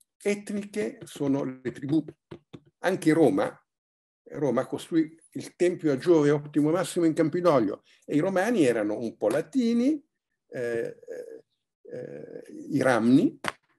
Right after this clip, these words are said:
la tribù dei Ramni, un po' Sabini, i Tizi,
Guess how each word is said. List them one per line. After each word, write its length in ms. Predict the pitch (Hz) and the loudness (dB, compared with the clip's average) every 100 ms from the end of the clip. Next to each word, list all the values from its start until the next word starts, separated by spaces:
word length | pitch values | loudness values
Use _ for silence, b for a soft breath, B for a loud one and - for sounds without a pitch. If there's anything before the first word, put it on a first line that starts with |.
| - | -12
la 60 | 120 | -12
tribù 320 | - 117 123 | -10 -6 -2
dei 120 | 120 | 0
Ramni, 360 | 131 135 202 269 | 2 2 0 0
un 160 | 151 143 | 0 2
po' 140 | 156 | 0
Sabini, 720 | - 170 160 175 180 269 330 - | 6 4 6 4 6 4 2 -6
i 120 | 147 | -4
Tizi, 560 | 151 135 - - 330 | 0 0 0 -2 -2